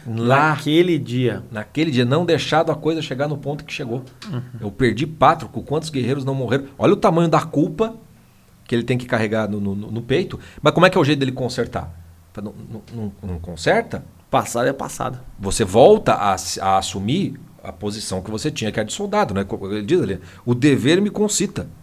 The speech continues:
Speaker 1: O dever, eu vou assumir o concita. Mas veja, ele continua irritado. Né? A, a, a opção que ele tinha lá de desembainhar a espada e de refrear a ira no peito, agora ele,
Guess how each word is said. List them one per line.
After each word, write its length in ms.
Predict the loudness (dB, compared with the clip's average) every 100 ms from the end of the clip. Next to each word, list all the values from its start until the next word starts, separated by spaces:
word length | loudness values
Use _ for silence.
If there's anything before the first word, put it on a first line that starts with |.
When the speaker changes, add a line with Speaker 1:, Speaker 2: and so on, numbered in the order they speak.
| -20 _ _ _ _ -12
Speaker 1:
O 40 |
dever, 340 | 0 2 4 4
eu 80 | 4
vou 160 | 4
assumir 240 | 2 2 2
o 40 |
concita. 240 | 2 -2 2
Mas 180 | 2 2
veja, 300 | 0 0 0
ele 200 | -2 -2
continua 400 | -2 -2 0 0
irritado. 540 | -2 -2 -2 -2 -6 -12 -18 -20 -20 -20 -20 -20 -20 -20 -6
Né? 120 | -2 0
A, 100 | 2 4
a, 280 | 6 4 6
a 40 | 6
opção 360 | 6 2 0
que 120 | 2
ele 80 | 0
tinha 180 | 0 0
lá 120 | 2
de 120 | 0 -2
desembainhar 520 | -4 -2 -2 0 0
a 20 |
espada 420 | -2 0 0 2
e 60 | -2
de 100 | -2
refrear 460 | -4 -4 0 0
a 40 | 2
ira 180 | 0 -4
no 100 | -6
peito, 460 | -2 -4 -4 -12 -14 -20 -10
agora 340 | -6 -2 -2
ele, 380 | 0 -2 -4 -10